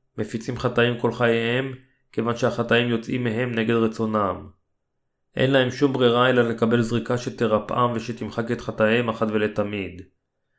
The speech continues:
זריקת בשורת האמת של אלוהים. הם יכולים להיגאל מחטאיהם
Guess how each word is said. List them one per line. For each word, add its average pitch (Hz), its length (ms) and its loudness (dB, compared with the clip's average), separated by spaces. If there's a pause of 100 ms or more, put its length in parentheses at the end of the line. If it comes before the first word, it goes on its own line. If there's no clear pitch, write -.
(280)
זריקת 107 380 2
בשורת 110 400 4
האמת 107 300 2
של 113 120 0
אלוהים. 101 580 0 (720)
הם 107 100 0
יכולים 110 340 2
להיגאל 110 300 2
מחטאיהם 113 760 2